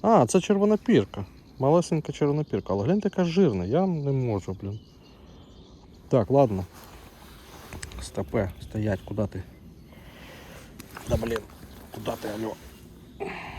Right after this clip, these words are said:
Пливи. Гуляй, мені треба твої родичі. Опа, клювання наліво.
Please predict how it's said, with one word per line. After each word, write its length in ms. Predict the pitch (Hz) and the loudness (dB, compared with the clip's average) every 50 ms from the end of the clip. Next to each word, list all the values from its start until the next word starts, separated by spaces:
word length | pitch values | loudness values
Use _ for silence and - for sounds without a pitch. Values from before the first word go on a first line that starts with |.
| - - - - - - - - - - - | -16 -16 -18 -18 -18 -18 -18 -20 -20 -10 -6
Пливи. 280 | - 127 123 113 101 - - - - - - - - - - - - - - - - - - - - - - - - - _ _ _ _ _ - - | -4 -2 -2 -2 -2 -4 -8 -14 -18 -18 -18 -18 -18 -18 -20 -20 -20 -20 -20 -20 -20 -20 -20 -20 -20 -20 -20 -20 -20 -20 _ _ _ _ _ -14 -12
Гуляй, 600 | 127 - - 127 131 143 151 127 101 92 - - - | -4 2 6 8 8 8 8 6 4 2 -4 -6 -2
мені 180 | 120 127 131 131 | 0 2 2 4
треба 360 | - 143 143 131 139 143 - - - - - - - - | 4 4 6 6 6 4 4 2 -4 -20 -20 -20 -10 -2
твої 440 | - 143 151 147 143 139 135 127 104 110 | 0 2 4 6 6 6 4 4 4 4
родичі. 480 | 139 151 147 123 98 98 - - - - - - - - - - - - - - - - - - - - - - - - - - - - - - - - - - - - - - - - - - - - - - - - - - - - - - - - - _ _ - - - - - - - - - - - - - - - - - - - - - | 4 6 6 6 4 0 -4 -6 -6 -8 -10 -14 -16 -18 -18 -18 -20 -20 -20 -20 -20 -20 -20 -20 -20 -20 -20 -20 -20 -20 -18 -16 -16 -16 -16 -18 -20 -20 -18 -18 -18 -18 -20 -20 -20 -20 -20 -20 -20 -20 -20 -20 -20 -20 -20 -20 -20 -20 -20 -20 -20 -20 -20 _ _ -20 -20 -20 -20 -20 -20 -20 -20 -20 -20 -20 -18 -18 -18 -18 -20 -20 -20 -20 -14 -12
Опа, 100 | 127 113 - - | -12 -12 -10 -8
клювання 480 | - 135 135 123 123 123 123 123 127 | -6 -6 -4 -4 -2 -2 -2 -2 -2
наліво. 540 | 127 127 131 123 123 123 127 127 131 147 | -2 -4 -4 -4 -4 -4 -4 -4 -4 -6